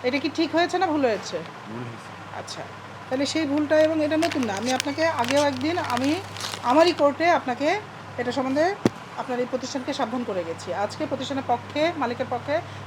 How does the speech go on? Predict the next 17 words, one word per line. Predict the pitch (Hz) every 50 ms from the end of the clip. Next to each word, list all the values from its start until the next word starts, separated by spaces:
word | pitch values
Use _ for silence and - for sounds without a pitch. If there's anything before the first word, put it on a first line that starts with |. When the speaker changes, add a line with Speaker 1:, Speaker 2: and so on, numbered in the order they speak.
| - -
Speaker 1:
মালিককে | 240 240 254 - 277
না | 277 269
পাওয়া | 262 262 262
গেলে | 269 277 294
মালিকের | 277 254 262 277 269 262
পক্ষে | 262 240 226 277
আপনি | 262 240 - 262 254
এসেছেন, | 254 - 285 262 311 302
মালিকের | 285 240 240 240 262 -
পক্ষের | - 240 - - 262
লোক | 247 247 240
হিসেবে | 254 240 - 262 277 320 294
আপনি | 240 - 254 247
নিজেকে, | 240 233 220 240 240 - 262 285 349 - - - - - - - - -
মালিক | 233 240 262 269 277
আপনাকে | 254 254 - 254 269
পাঠিয়েছে। | - 240 214 - - 226 196 180 - - -